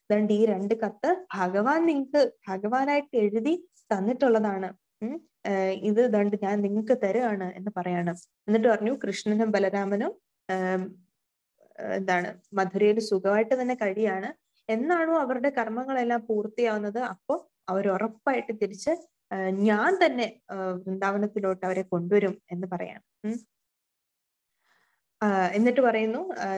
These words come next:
ന-, ആ, നന്ദ, ആ, നന്ദബാബേ, നിങ്ങൾ പറഞ്ഞത് ശരിയാണ്. ഭഗവാൻ, ഈ കൃഷ്ണൻ എന്ന് പറയുന്നത് പരമദിവ്യോത്തമ പുരുഷനാണ്. ബ്രഹ്മാവിന്റെ ആ ഒരു റിക്വസ്റ്റ്, ആ, പ്രകാരമാണ്,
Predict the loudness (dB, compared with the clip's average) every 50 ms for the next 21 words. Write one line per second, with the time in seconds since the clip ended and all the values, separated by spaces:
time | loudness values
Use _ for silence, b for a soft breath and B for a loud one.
0 | -6 -8 -12 _ _ _ _ _ _ _ _ _ _ _ _ _ _ _ _ -8
1 | -6 -4 -4 -2 0 0 0 2 2 2 2 4 4 2 2 2 0 -4 -4 -4
2 | -4 -4 -2 0 0 2 2 2 4 4 4 2 2 -2 -4 -4 -4 -4 -2 0
3 | 0 0 0 -2 -2 -2 -2 -2 0 -2 0 -2 -2 -2 -2 0 0 0 0 0
4 | -4 -8 -10 _ -10 -6 -4 -4 -2 -2 -2 -2 -2 -2 -4 -8 _ _ _ -2
5 | -2 -2 -2 0 -2 -2 -2 -2 0 2 2 2 4 2 2 2 2 0 -2 0
6 | 0 0 0 0 -4 -2 -2 -2 -2 -2 -2 -2 0 -2 0 0 0 -2 -2 -4
7 | -4 -4 -6 -6 -8 -6 -4 -2 0 0 0 0 -2 -4 _ b b b b b
8 | -2 2 2 4 4 4 2 2 2 4 2 2 0 0 0 0 -2 -2 -6 _
9 | _ -8 -2 0 2 2 2 2 2 2 0 0 -2 -4 -4 -4 -4 -2 0 0
10 | 0 0 0 -8 -2 -4 -4 -4 -4 _ -6 -2 0 0 0 0 0 0 2 2
11 | 2 0 0 0 0 0 0 -2 -4